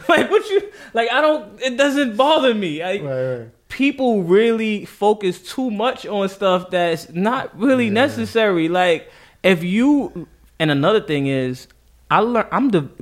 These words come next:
Speaker 1: what God has done for me is He helped me to, to develop the messaging behind
Speaker 2: Right,
Speaker 1: this
Speaker 2: right,
Speaker 1: book.
Speaker 2: right.
Speaker 1: The book is cool,
Speaker 2: Mm-hmm.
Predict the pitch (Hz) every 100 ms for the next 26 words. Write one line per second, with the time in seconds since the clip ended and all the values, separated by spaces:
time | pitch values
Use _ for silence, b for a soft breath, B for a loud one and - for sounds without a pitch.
0 | 139 - 151 156 143 190 254 208 147 165
1 | 175 139 147 190 214 - 143 139 - b
2 | b b b - 226 214 175 165 156 143
3 | - 165 135 123 113 151 156 - 135 123
4 | 123 151 165 147 131 127 117 117 120 113
5 | 107 107 101 101 98 101 104 - b b
6 | 143 135 359 - 165 - 254 190 110 -
7 | 117 104 107